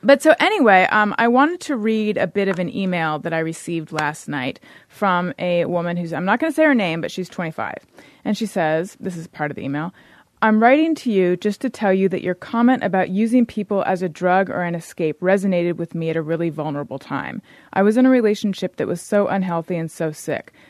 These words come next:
The cycle of the push and pull between us and the high I would experience when I was able to get him back followed shortly by the sinking feeling that everything about us was wrong is one that I've experienced over and over for the past few months.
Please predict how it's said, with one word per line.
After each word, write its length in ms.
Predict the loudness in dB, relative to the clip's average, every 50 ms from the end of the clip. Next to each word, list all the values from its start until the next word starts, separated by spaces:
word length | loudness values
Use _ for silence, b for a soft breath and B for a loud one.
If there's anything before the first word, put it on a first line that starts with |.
| b b
The 60 | -8 -6
cycle 360 | 0 2 2 4 4 4 2
of 120 | 2 2 0
the 80 | -4
push 320 | -6 -4 -4 -4 -4 -2 -2
and 140 | -4 -4 -4
pull 240 | -2 0 0 2
between 400 | 2 0 -2 -4 -4 -8 -6 -4 -4
us 140 | -6 -6 -6
and 140 | -6 -6 -6
the 40 | -6
high 380 | -6 -6 -4 0 0 0 0
I 60 | 0
would 140 | 0 -2 -2
experience 680 | -4 -6 -10 -12 -6 -2 -2 -2 -2 -2 -4 -8 -8
when 80 | -6 -6
I 100 | -4 -4
was 140 | -4 -6 -4
able 180 | -6 -4 -4 -4
to 60 | -6
get 160 | -4 -4 -4 -4
him 160 | -4 -6 -6
back 380 | -4 -2 0 0 0 -2 -4 -10 b b b b b b 0
followed 280 | 2 4 6 4 4
shortly 440 | 2 -2 0 0 2 2 2 0 0
by 140 | 0 0 -2
the 100 | -2 -4
sinking 420 | -8 -4 -4 -2 0 0 0 -2 -2
feeling 460 | -4 -2 -2 -2 -2 -2 -4 -4 -4
that 120 | -4 -4
everything 380 | -4 -4 -4 -4 -4 -4 -4 -4
about 300 | -2 -2 0 -2 0 0
us 180 | -2 -6 -4
was 160 | -6 -8 -6 -4
wrong 420 | -4 -2 -2 -2 -2 -2 -4 -6 b b b b b b
is 120 | -6 -4
one 220 | -2 0 0 2 2
that 80 | 2 2
I've 160 | 2 0 0
experienced 640 | -2 -8 -8 -8 -6 -4 -4 -2 -4 -4 -6 -8 -12 _ 0
over 280 | 0 0 2 2 0
and 100 | 0 0
over 260 | -2 -2 -2 -2 -4 -6
for 160 | -4 -4 -6
the 60 | -6
past 360 | -6 -6 -6 -6 -6 -6 -8 -8
few 120 | -6 -6
months. 300 | -4 -4 -6 -8 -10 -12